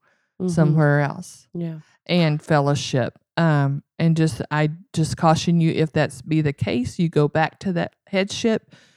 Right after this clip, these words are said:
Speaker 2: and you just say, "Look, this has reached a point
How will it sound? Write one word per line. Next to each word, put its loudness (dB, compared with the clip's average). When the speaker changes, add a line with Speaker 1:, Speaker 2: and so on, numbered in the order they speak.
Speaker 2:
and 0
you 2
just -2
say, -4
"Look, -2
this -6
has -10
reached -10
a -6
point -2